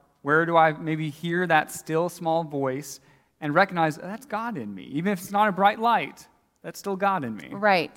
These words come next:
Speaker 1: Okay.
Speaker 2: Yeah.
Speaker 1: Okay.
Speaker 2: Yeah. Well, so Paul's the one that stuck out to me. Who's the biblical character that speaks to you?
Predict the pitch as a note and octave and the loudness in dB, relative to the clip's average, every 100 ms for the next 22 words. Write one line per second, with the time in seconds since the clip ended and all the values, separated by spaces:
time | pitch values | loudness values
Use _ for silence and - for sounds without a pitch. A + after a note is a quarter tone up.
0 | E3 G#3+ G3 G3 F3 E3+ G#3 A3+ A3 G3+ | -16 -12 -2 2 2 0 -6 0 4 4
1 | F#3 - - - - D#4+ F4 D4 - F4 | 2 -6 -20 -14 -2 0 0 -2 0 6
2 | A#4+ A#4+ - C#4+ C4+ C4 A#3+ G3 - C#4 | 6 6 0 4 6 8 6 6 4 2
3 | C4+ C4+ A3 - B3 C4+ B3+ A3+ - - | 6 6 6 2 -2 0 0 -2 -6 -20
4 | _ - B3+ F#4+ C5+ - A4 G#4 D#4+ C4+ | _ -14 0 2 2 0 4 8 6 4
5 | E4 F#4 F4 - E4 D#4+ E4 D#4+ C#4+ - | -2 0 -2 0 0 0 0 2 2 0
6 | - D4 - - C4 A#3+ C4+ F#3 C#3+ | -4 -4 -6 -8 -8 -4 -2 -2 -2